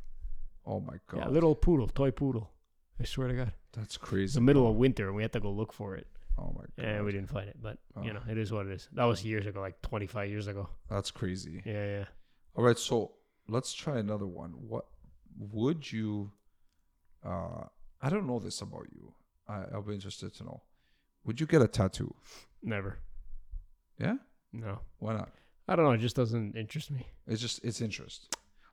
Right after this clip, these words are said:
Speaker 1: Is
Speaker 2: Yeah,
Speaker 1: there
Speaker 2: not
Speaker 1: fear
Speaker 2: that
Speaker 1: of, like,
Speaker 2: No.
Speaker 1: hurt or anything like that, or getting sick
Speaker 2: To be
Speaker 1: from
Speaker 2: honest,
Speaker 1: it,
Speaker 2: I didn't
Speaker 1: or
Speaker 2: even think about,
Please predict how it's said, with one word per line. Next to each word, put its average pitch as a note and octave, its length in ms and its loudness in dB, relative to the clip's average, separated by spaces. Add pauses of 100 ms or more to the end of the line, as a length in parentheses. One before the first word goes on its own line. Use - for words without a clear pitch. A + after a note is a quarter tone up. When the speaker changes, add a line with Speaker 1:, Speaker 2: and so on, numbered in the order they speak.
(140)
Speaker 1:
Is A#2 140 -2
Speaker 2:
Yeah, C#3+ 160 10
Speaker 1:
there A2+ 100 -2
Speaker 2:
not D3+ 140 6
Speaker 1:
fear F3 80 6
Speaker 2:
that B3+ 200 6 (140)
Speaker 1:
of, A2+ 180 0
like, G#2+ 160 0 (320)
Speaker 2:
No. C4 200 4 (160)
Speaker 1:
hurt - 120 -6
or G#2 160 -2
anything G2+ 220 -4
like G2+ 120 -2
that, G#2 60 0
or G#2+ 120 2
getting G2+ 200 -2
sick - 260 2
Speaker 2:
To B2+ 60 6
be A#2+ 40 6
Speaker 1:
from E3+ 100 12
Speaker 2:
honest, C3+ 140 10
Speaker 1:
it, - 40 10
Speaker 2:
I - 20 10
didn't B2 120 6
Speaker 1:
or - 20 0
Speaker 2:
even G#2 120 -4
think G#2+ 120 -2
about, G2+ 320 -6